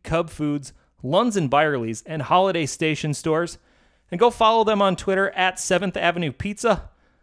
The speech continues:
Let 'em know Shock Fantasy steered you toward their amazing ZA. Ahoy, Shock Fantasy fans. This is Matt Harrison, and before the show begins, I have three jobs for you. First, please take a look at your phone and hit the subscribe button on the Shock Fantasy Podcast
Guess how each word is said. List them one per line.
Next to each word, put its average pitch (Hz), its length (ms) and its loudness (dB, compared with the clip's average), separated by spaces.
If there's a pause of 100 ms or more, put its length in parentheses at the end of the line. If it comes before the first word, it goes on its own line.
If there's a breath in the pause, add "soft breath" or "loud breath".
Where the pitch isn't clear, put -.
(180)
Let 180 100 2
'em 190 100 2
know 175 160 2
Shock 170 380 0
Fantasy 160 400 -4
steered 180 420 -8
you 127 200 -4
toward 151 400 -4
their 113 260 -2
amazing 139 720 -4
ZA. 117 400 -4 (1200)
Ahoy, 190 360 6
Shock 147 320 2
Fantasy 143 400 0
fans. 143 540 0
This 165 280 4
is 156 260 2
Matt 135 360 0
Harrison, 131 560 0
and 139 240 -2
before 160 280 -2
the 147 80 -4
show 147 240 0
begins, 135 440 0
I 143 180 2
have 139 240 2
three 123 380 -4
jobs 104 440 -2
for 95 220 -8
you. 78 220 -12 (480)
First, - 460 0 (340)
please 180 340 -2
take 170 240 0
a 170 40 0
look 156 200 0
at 156 60 -6
your 139 160 0
phone 147 340 0
and 131 280 -2
hit 131 200 -2
the 139 80 -4
subscribe 127 640 0
button 127 340 0
on 120 340 -2
the 120 60 -2
Shock 120 360 -2
Fantasy 117 400 -4
Podcast 113 560 -2